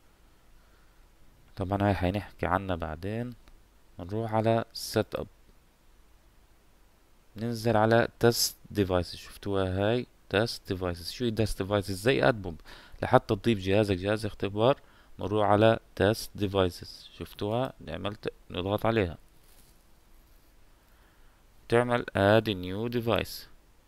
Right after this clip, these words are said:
ديفايس نيم مثلًا انا هواوي زي ما مسميه انت على تليفونك، والادفرتايزنج اي دي نفس تعيد، نفس ش-، كيف عملت بادموب تعمل هون. بتجيب ال، جوجل ادفرتايزنج اي دي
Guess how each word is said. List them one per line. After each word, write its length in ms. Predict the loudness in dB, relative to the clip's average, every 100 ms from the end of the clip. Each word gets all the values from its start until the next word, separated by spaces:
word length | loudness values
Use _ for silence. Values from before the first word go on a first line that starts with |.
| _ _ _ _ _ _ _ -2
ديفايس 440 | 2 4 4 2
نيم 380 | -6 -6 -6 -10 -10
مثلًا 500 | -6 -4 -6 -6 -6
انا 380 | -4 -4 -6 -10
هواوي 760 | -10 -8 -6 -6 -4 -6 -6 -4
زي 180 | -2
ما 120 | -2 -4
مسميه 480 | -4 -4 -4 -4
انت 160 | -6 -4
على 100 | -2
تليفونك، 560 | -2 -6 -8 -6 -6 -6 -12 -20 -20 -20 -20 _ _
والادفرتايزنج 1500 | -8 -2 0 2 2 4 2 0 -2 -2 -4 2 4 4 0 0
اي 140 | 0
دي 240 | 2 0
نفس 640 | 2 0 2 0 -2 -4 0
تعيد، 400 | 4 4 4 2 0
نفس 300 | -2 0 -2
ش-، 120 | -4
كيف 200 | -4 0
عملت 300 | 0 0 -2 0
بادموب 560 | 4 4 2 -2 -4 -6 -2
تعمل 360 | 2 4 2 0
هون. 240 | -2 -8
بتجيب 340 | -8 -4 -2 -2
ال، 600 | -2 0 0 -2 -4 -2
جوجل 340 | -2 0 0
ادفرتايزنج 640 | 0 -2 0 4 4 2 -4
اي 140 | -4
دي 300 | -4 -4 -4